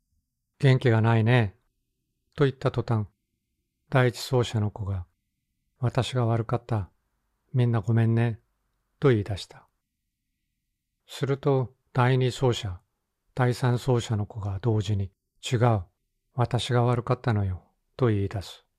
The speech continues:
その時だ。パパが、「おいおい、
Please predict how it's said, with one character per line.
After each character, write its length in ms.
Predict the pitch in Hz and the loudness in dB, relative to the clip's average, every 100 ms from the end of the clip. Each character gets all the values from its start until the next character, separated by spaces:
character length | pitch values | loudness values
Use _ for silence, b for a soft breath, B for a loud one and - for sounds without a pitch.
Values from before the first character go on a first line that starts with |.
| _ _ _ _ _ _ _ _ _ _ _ | _ _ _ _ _ _ _ _ _ _ _
そ 160 | - 143 | 0 0
の 100 | 139 | 0
時 220 | 139 98 | -2 -4
だ。 180 | 87 - _ _ _ _ _ _ _ - | -6 -10 _ _ _ _ _ _ _ -4
パ 140 | 135 | -2
パ 160 | 127 98 | -2 -4
が、 240 | 95 87 _ _ _ _ _ | -4 -8 _ _ _ _ _
「お 200 | - 113 | 0 4
い 80 | 107 | 4
お 160 | 101 107 | 4 2
い、 200 | 95 | 0